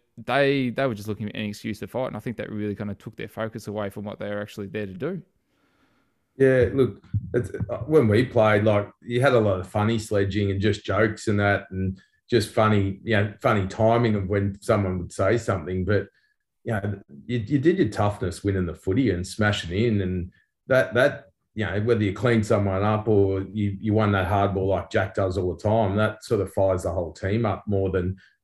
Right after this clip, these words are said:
Speaker 2: more than a sledge, I reckon, because, you know, like, like Zorko, after he got tackled by Langdon, chucked him in the head, like, it was too late, you know, he got smashed. So it was just looked embarrassing what he did there.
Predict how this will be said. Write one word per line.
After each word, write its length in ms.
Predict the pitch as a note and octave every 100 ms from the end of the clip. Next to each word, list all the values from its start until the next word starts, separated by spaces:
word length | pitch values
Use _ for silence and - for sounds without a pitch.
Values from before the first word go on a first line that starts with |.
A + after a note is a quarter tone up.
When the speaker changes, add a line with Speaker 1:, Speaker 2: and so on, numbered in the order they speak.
| A2
Speaker 2:
more 160 | B2+
than 200 | A2+ F#2+
a 80 | F2
sledge, 440 | - G2 G#2+ A2+
I 80 | G#2+
reckon, 400 | F2 F#2 G2 A#2
because, 420 | A2 G#2 A2 G#2 - _ _ _
you 100 | -
know, 80 | G#2
like, 260 | A#2+ A2 - -
like 220 | C3 A2+
Zorko, 300 | A2 C3+ C3+
after 360 | A#2 A#2+ A2+ G#2+
he 40 |
got 180 | F#2+ F2
tackled 280 | G#2+ G#2 F#2+
by 140 | F#2
Langdon, 400 | G2 A2 A#2 G2
chucked 260 | G#2+ G2 G#2
him 80 |
in 60 | F#2
the 100 | F2
head, 200 | G#2 A2+
like, 200 | A2+ G2+
it 40 |
was 140 | A2+ A2
too 140 | B2
late, 280 | F#2+ B2+ C3
you 60 | G#2
know, 100 | C3+
he 60 |
got 180 | C#3 G2+
smashed. 500 | - A#2+ D#3+ - -
So 320 | G#2+ G2 G2 F#2+ - _ _
it 60 | B2+
was 120 | G#2+
just 240 | C#3 G2
looked 200 | B2+ -
embarrassing 560 | G2+ F#2 A#2+ C#3+ - G#2+
what 100 | F#2
he 60 | F#2
did 180 | F#2
there. 520 | G2+ A#2 F2 B2+ F#3